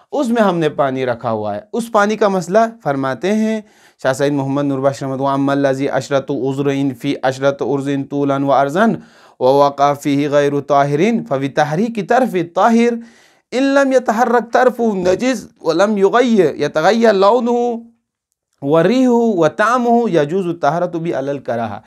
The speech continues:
یہ پانی کا مسئلہ کیا ہے؟ وہ پانی جس کی لمبائی،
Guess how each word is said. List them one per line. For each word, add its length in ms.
یہ 160
پانی 420
کا 100
مسئلہ 300
کیا 180
ہے؟ 140
وہ 160
پانی 460
جس 220
کی 100
لمبائی، 880